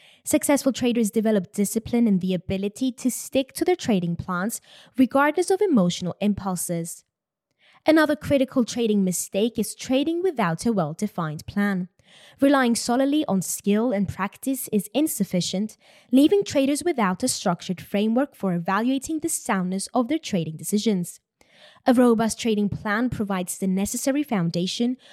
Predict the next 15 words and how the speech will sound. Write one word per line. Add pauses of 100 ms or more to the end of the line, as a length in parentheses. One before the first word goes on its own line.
(180)
on
which
to
build
a
consistent
path
towards
profitability. (580)
It
includes
precise
objectives,
strong
analysis,